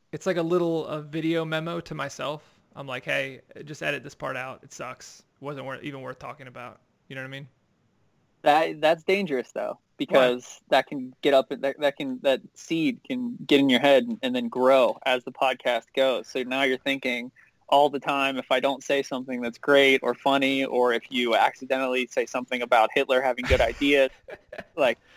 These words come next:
Speaker 2: like y-, you're wont to do. <laughs>
Speaker 1: No, no, it's, it's more
Speaker 2: Yeah.
Speaker 1: like, uh, you know, we were talking to Amos about the rating system, and we were like, "Hey, let's drop five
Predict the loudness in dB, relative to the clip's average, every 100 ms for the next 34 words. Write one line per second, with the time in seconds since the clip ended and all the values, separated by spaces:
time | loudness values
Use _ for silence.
0 | -8 -6 -6 -6 -10 -6 0 2 6 4
1 | 4 -4 -2 0 0 -2 -6 -12 -12 -4
2 | 0 4 4 4 2 -2 -4 -6 -8 -8
3 | -8 -4 0 2 0 -2 -4 -4 -2 -4
4 | -6 -8 -10 -6 -2 0 0 -2 -2 -4
5 | -2 -4 -4 -6 -10 -8 -8 -6 -8 -8
6 | -10 -12 -14 -12 -12 -12 -10 -8 -8 -6
7 | -4 -4 -4 -8 -12 -10 -4 -4 -4 -4
8 | -2 -2